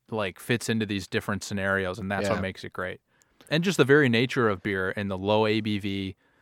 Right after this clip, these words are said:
Speaker 1: like, very sippable, like, it's inherently sessionable compared to, like, hard liquor or wine, you know?
Speaker 2: Right.
Speaker 1: Even if it is Miller Lite.
Speaker 2: Right.
Speaker 1: And that's nice, too.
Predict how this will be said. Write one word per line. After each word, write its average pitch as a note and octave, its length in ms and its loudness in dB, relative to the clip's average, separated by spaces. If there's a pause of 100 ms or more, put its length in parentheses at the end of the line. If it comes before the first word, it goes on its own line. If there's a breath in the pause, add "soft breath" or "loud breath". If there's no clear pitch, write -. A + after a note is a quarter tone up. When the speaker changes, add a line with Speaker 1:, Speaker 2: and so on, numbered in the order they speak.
(240)
Speaker 1:
like, G2+ 240 -4
very A#2 260 4
sippable, F#2+ 680 -2 (680)
like, A#2 280 -2
it's C#3 280 -6
inherently B2+ 440 4
sessionable G#2+ 440 0
compared G2+ 360 -2
to, G2+ 100 -6
like, F2+ 160 -6
hard G2+ 260 0
liquor F#2+ 260 -6
or G2 200 -2
wine, F#2+ 460 -4 (260)
you G2+ 80 -4
know? F#2+ 220 -6 (180)
Speaker 2:
Right. A2 380 0
Speaker 1:
Even B2 240 4
if G2+ 100 0
it A2 60 2
is G#2 160 2
Miller F2+ 240 -6
Lite. F2+ 280 -12 (240)
Speaker 2:
Right. F#2+ 300 -4 (640)
Speaker 1:
And B2 100 0
that's C#3 220 2
nice, C3+ 260 0
too. A2 300 0